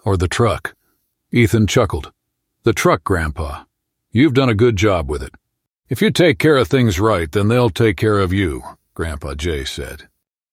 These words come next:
Ethan felt the gaze of his grandpa turn toward him. Was this comment a slight against Ethan? A jab, maybe? Ethan wondered how much Grandpa Jay knew about his trouble at school and the reason for the summer away from his so-called friends.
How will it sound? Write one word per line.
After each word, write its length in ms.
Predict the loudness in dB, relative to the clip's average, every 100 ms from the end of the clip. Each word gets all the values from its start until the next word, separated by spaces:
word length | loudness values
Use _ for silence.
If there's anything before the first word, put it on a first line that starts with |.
| _ _ 0
Ethan 320 | 0 2 0
felt 260 | 2 0 0
the 100 | 0
gaze 380 | 2 4 2 2
of 80 |
his 120 | 0 0
grandpa 480 | 0 0 0 0
turn 300 | 0 0 0
toward 260 | 2 2 0
him. 160 | -4 -14 _ _ _ -2
Was 200 | 0 2
this 180 | 0
comment 400 | 0 0 0 0
a 80 | 0
slight 300 | 0 2 2
against 400 | 2 2 0 2
Ethan? 340 | 2 2 0 -4 _ _ -6
A 80 | -4
jab, 420 | 2 2 2 2
maybe? 380 | 2 2 0 -4 _ _ _ _ _ _ _
Ethan 360 | 0 2 2 2
wondered 320 | 2 2 2
how 160 | 2
much 260 | 2 0 0
Grandpa 540 | 0 0 0 0 0
Jay 400 | 0 2 4 4
knew 260 | 4 4 4
about 240 | 4 2
his 160 | 0 0
trouble 340 | 0 2 2
at 120 | 0 -2
school 520 | 0 2 2 0 -4
and 140 | -4
the 80 | 0
reason 400 | 2 2 4 0
for 140 | 0
the 100 | 0
summer 400 | 0 0 2 2
away 280 | 2 2 2
from 200 | 0 0
his 160 | 0 0
so-called 600 | 2 2 2 2 2 0
friends. 580 | 0 -2 -2 -6 -8